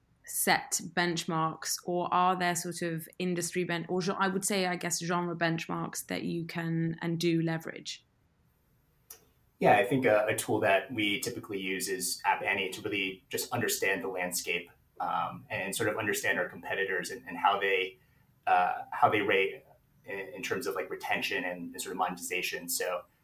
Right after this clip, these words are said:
Speaker 2: I mean, from that perspective, App Annie is a fantastic tool. I know that a ton of people also use Sensor Tower to, to really get sort of those benchmarks, um,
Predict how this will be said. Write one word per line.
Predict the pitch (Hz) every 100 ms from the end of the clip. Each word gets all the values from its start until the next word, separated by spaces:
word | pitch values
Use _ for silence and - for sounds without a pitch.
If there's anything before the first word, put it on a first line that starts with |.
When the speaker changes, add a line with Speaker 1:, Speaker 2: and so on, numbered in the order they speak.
| -
Speaker 2:
I | 120
mean, | 113
from | 120
that | 123 -
perspective, | 101 92 - 101
App | 95
Annie | 98 95 92
is | 87
a | -
fantastic | 92 - 101 - 98 -
tool. | - 92 90
I |
know | 95 92
that | 92
a | 90
ton | - 92
of | 90
people | 101 95 92 87
also | 90 -
use | 90 90 85
Sensor | 87 87 95
Tower | 85 87 87 87 - _ _ _ -
to, | 90 85
to | -
really | 107 101
get | 92 98 -
sort | 107 90
of |
those | 90 80
benchmarks, | 85 85 - 87 85 - - - - -
um, | 90 90 -